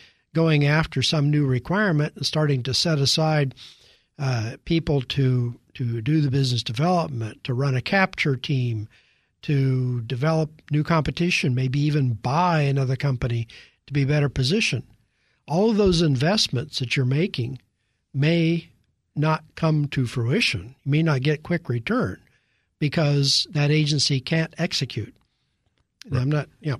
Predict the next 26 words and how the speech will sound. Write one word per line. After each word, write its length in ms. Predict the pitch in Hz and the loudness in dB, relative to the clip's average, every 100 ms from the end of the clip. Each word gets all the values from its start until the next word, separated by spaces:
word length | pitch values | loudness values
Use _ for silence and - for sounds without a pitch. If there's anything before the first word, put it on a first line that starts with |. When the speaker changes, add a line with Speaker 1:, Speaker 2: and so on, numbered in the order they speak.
| - | -2
Speaker 1:
pointing 280 | 156 127 | 0 0
fingers 320 | 117 156 131 135 | 0 0 2 0
at 80 | |
F 140 | 139 - | -2 -4
D 200 | 123 139 | -4 0
A 300 | 202 165 165 | 0 0 0
because 520 | 147 135 143 135 127 - - _ _ | -2 0 0 0 -4 -12 -20 _ _
they 100 | 143 | -4
just 260 | 135 143 - _ _ | 0 0 -4 _ _
didn't 200 | 131 127 | -2 2
have 120 | 135 | 2
any 140 | 151 156 | 4 4
money 300 | 226 233 190 | 2 2 2
that 200 | 170 165 | 0 -2
they 160 | 151 | -2
could 160 | 151 165 | 0 0
execute 420 | 202 - - 185 | 0 -2 0 0
with, 400 | 151 294 - _ _ _ _ _ _ | 0 -2 -4 _ _ _ _ _ _
let 120 | 147 143 | -2 0
alone, 400 | 151 147 131 123 _ | 2 2 0 -4 _
you 100 | 139 | -4
know, 160 | 120 143 | -4 -4
actually 360 | 151 139 131 117 | -4 -2 -2 -4
do 280 | 117 208 202 | 0 0 0
the 100 | 113 | -2
work. 400 | 117 95 - | -6 -10 -14